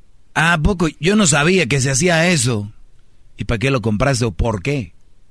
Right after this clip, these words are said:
Nada más porque están viendo lo que hacen todos. O sea, el fin de semana es para descansar y todo, pero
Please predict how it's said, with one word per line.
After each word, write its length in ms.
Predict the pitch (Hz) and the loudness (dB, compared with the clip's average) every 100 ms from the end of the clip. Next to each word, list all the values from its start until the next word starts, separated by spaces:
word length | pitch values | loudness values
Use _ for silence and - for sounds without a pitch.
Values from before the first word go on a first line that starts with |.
| - - - - - - | -20 -20 -20 -20 -20 -8
Nada 160 | 135 147 | -2 -2
más 60 | |
porque 300 | 127 123 120 | -2 -2 -2
están 320 | 113 - 147 | -2 0 0
viendo 360 | 135 139 135 113 | 0 0 -2 -4
lo 80 | 107 | -4
que 140 | 127 | -4
hacen 240 | 113 107 92 | -2 -2 -4
todos. 200 | 78 - - - - - | -8 -12 -20 -20 -20 -12
O 40 | |
sea, 120 | - 139 | -4 -4
el 200 | 156 151 | -2 -4
fin 140 | 254 | -2
de 60 | 208 | 0
semana 600 | 139 147 170 165 143 104 - - - - - - - - - - - - - | 0 0 0 0 -2 -4 -12 -20 -20 -20 -20 -20 -20 -20 -20 -20 -20 -20 -6
es 300 | 127 120 - | -4 -4 -4
para 240 | - 127 | 0 2
descansar 640 | 117 110 120 104 120 120 123 | 2 0 -2 -2 0 0 0
y 60 | 113 | 0
todo, 340 | 127 120 131 | 0 0 0
pero 300 | 120 117 101 | -2 -2 -4